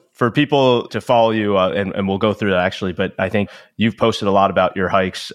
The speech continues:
some incredible, incredible journeys that you've been on and people you've interacted with and experiences you had. So definitely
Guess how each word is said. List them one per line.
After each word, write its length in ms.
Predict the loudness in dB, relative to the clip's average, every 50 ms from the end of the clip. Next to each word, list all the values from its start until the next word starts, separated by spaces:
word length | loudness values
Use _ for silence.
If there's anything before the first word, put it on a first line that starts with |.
| -20 _
some 220 | -6 -4 -4 -2 -4
incredible, 560 | -4 -4 -2 -2 -2 0 0 -2 -2 -2 -4
incredible 380 | -4 -2 -2 -2 -2 -2 -4
journeys 340 | -4 -4 -4 -4 -4 -4 -6
that 120 | -6 -6 -6
you've 100 | -6 -6
been 160 | -4 -2 0
on 260 | 0 0 0 -2 -4
and 140 | -8 -10 -6
people 300 | -6 -4 -2 -2 -2 -2
you've 100 | 0 0
interacted 440 | 0 2 2 2 2 0 -2 -4 -6
with 220 | -6 -6 -6 -6
and 80 | -10 -12
experiences 520 | -12 -8 -6 -4 -4 -4 -6 -8 -10 -8
you 120 | -6 -4
had. 220 | -4 -2 -4 -4 -6
So 160 | -8 -10 -8
definitely 500 | -4 -2 -4 -2 -2 -2 -4 -4 -6